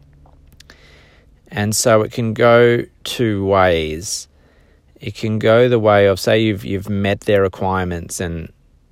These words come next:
done whatever they've asked you to do and maybe gone past that. Maybe you've kind of actually seen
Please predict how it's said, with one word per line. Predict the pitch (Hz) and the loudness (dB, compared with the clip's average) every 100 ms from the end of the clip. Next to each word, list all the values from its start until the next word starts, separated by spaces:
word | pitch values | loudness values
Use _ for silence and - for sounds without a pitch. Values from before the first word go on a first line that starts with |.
| _ - | _ -2
done | 98 98 | 0 0
whatever | 98 92 92 | 0 0 -2
they've | 92 90 - - _ _ - | -4 -4 -10 -20 _ _ -12
asked | 90 92 - | -10 -8 -8
you | 85 | -10
to | 82 | -8
do | 90 90 85 78 - | -6 -4 -4 -8 -10
and | 90 85 82 82 - | -10 -8 -8 -12 -6
maybe | 107 101 | -4 -4
gone | 101 107 107 | -2 -2 0
past | 113 135 - | 2 0 0
that. | 82 78 | -2 -2
Maybe | 90 90 | -6 -6
you've | 92 87 | -6 -6
kind | - 95 | -6 -8
of | 87 - _ | -8 -14 _
actually | 92 - - 92 90 87 90 _ _ _ _ _ - | -16 -10 -6 -2 -2 -2 -8 _ _ _ _ _ -16
seen | - 113 117 131 110 - | -8 -4 -2 -2 -6 -10